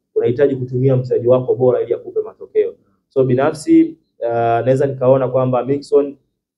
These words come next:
anaweza mwalimu akafikiria kumpa nafasi,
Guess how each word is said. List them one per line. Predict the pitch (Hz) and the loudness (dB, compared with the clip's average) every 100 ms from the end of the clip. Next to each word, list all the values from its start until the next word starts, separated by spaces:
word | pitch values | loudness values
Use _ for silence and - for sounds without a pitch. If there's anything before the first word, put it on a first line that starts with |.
| - | -14
anaweza | 104 113 131 127 127 | -10 0 2 4 2
mwalimu | 127 139 131 | 2 2 0
akafikiria | 127 113 - 127 131 123 92 | -2 -8 -8 -2 2 2 2
kumpa | - 120 120 113 | -4 -8 -6 -8
nafasi, | 110 135 139 - 339 | -6 -4 -4 -4 -8